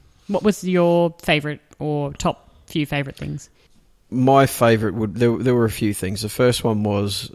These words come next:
Speaker 2: um, you being excited enough that when you walked out in lingerie, it took you all of twenty seconds to say, "Let's take this to the bedroom." That
Speaker 1: Mm-hmm.
Speaker 2: was cool.
Speaker 1: Yep.
Speaker 2: I liked that because it showed that you were actually,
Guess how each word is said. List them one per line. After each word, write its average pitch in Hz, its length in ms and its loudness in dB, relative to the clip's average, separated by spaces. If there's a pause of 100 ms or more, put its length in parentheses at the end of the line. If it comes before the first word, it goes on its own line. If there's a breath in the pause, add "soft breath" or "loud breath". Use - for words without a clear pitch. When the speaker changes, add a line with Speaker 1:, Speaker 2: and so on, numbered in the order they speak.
(160)
Speaker 2:
um, 101 320 -2
you 117 180 2
being 113 400 2
excited 101 520 -6
enough 101 260 -6
that - 160 -8
when 107 120 -4
you 101 120 -4
walked 101 260 -6
out 101 160 -4
in 101 160 -4
lingerie, 98 640 -4 (340 loud breath)
it 113 160 -2
took - 220 -4
you 98 140 -4
all 104 160 0
of - 300 -8 (120)
twenty 104 320 -2
seconds 95 520 -4
to 101 120 -8
say, 98 220 -4
"Let's 101 280 -4
take 95 200 -4
this 101 180 -4
to 110 80 -6
the 98 100 -8
bedroom." 92 480 -6 (560)
That 127 160 0
Speaker 1:
Mm-hmm. 170 80 0
Speaker 2:
was 240 160 -2
cool. 117 400 -2
Speaker 1:
Yep. 196 180 -4
Speaker 2:
I 107 60 0
liked 110 320 0
that 120 160 -2
because 107 320 -2
it - 140 -4
showed 123 300 0
that 107 100 -4
you 104 140 -2
were 101 100 -2
actually, 101 500 -6